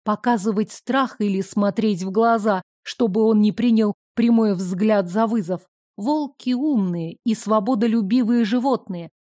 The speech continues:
Они не нападут, если сыты или же если их не провоцировать. Но как заставить себя не бояться?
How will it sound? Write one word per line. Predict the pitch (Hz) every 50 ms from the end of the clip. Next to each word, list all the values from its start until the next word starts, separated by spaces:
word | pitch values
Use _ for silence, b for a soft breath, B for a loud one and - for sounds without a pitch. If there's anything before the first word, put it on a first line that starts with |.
| _
Они | - 214 233 254 277 269
не | 254 240 240 277 285
нападут, | 269 277 277 285 247 247 254 214 269 262 247 - -
если | 190 190 202 220 220 220 - 208 196 190
сыты | 185 180 - - - 294 294 294 - 262 247
или | - - 247 269 262 254 254
же | 240 220 233 220 - _ _ _ -
если | 208 214 254 240 - - 240 226 226
их | 214 214 240 254 - - - -
не | 214 233 220
провоцировать. | 233 233 220 233 226 220 226 - - 208 196 190 175 180 180 175 - _ _ _ _
Но | - 214 233 254 254
как | 254 - 294 294 220 208
заставить | 196 220 226 220 - - 269 254 208 220 - -
себя | - - 214 196 190 277 277 285 262
не | 226 214 226 277 302
бояться? | 262 269 277 320 277 254 277 226 196 - - - - 240 220